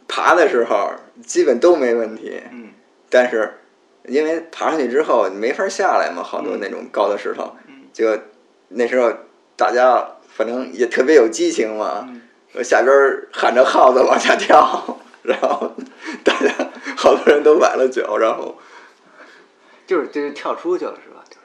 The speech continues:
Speaker 1: 呃，
Speaker 2: 还是垫子太薄啊？
Speaker 1: 不是，垫子薄。
Speaker 2: 嗯，垫子太薄了。
Speaker 1: 嗯，你高，然后垫子又薄，然后有的那个，反正着地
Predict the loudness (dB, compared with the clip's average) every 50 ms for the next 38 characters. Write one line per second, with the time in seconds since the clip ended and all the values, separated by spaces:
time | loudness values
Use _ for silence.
0 | _ _ _ _ _ _ _ _ _ _ _ _ _ _ _ _ -6 -4 -2 -2
1 | -2 -2 -2 0 0 2 2 2 2 4 4 4 4 4 2 0 0 2 4 4
2 | 4 4 0 -4 -6 -6 -8 -8 -8 -10 -12 -18 -20 -18 -18 -18 -16 -14 -10 -10
3 | -10 -10 -10 -12 -14 -14 -18 -18 -16 -16 -14 -14 -14 -16 -14 -6 -2 0 0 0
4 | -2 -6 -8 -12 -16 -20 -20 _ _ _ _ _ -6 -6 -6 -4 -6 -4 -2 -2
5 | -2 -2 0 -2 -2 -2 -2 -6 -6 -6 -4 -6 -6 -6 -6 -6 -6 -4 -4 -6
6 | -6 -8 -14 -18 -20 _ -8 -6 -6 -4 -4 -6 -8 -6 -6 -6 -6 -6 -8 -10
7 | -10 -10 -12 -14 -14 -20 _ _ _ _ _ _ _ _ -10 -10 -6 0 4 4
8 | 4 4 2 -2 -4 -4 -4 -8 -10 -14